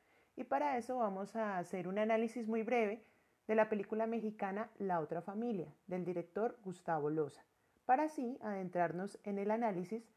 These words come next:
del caso colombiano puntualmente, comentando algunas decisiones que ha emitido la Corte Constitucional en sus sentencias respecto a este tema.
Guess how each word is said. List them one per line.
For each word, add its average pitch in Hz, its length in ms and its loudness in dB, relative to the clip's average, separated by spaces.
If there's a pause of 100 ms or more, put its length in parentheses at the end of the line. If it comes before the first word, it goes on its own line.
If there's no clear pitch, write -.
(360)
del 196 140 -4
caso 185 340 -4
colombiano 175 520 0
puntualmente, 160 760 -4 (800)
comentando 330 500 2
algunas 202 460 2
decisiones 202 720 0
que 190 100 -2
ha 160 60 2
emitido 190 420 0
la 214 160 6
Corte 165 260 -2
Constitucional 226 840 0 (360)
en 247 140 0
sus 247 160 -4
sentencias 240 560 2
respecto 175 560 0
a 123 40 2
este - 220 -2
tema. - 320 -4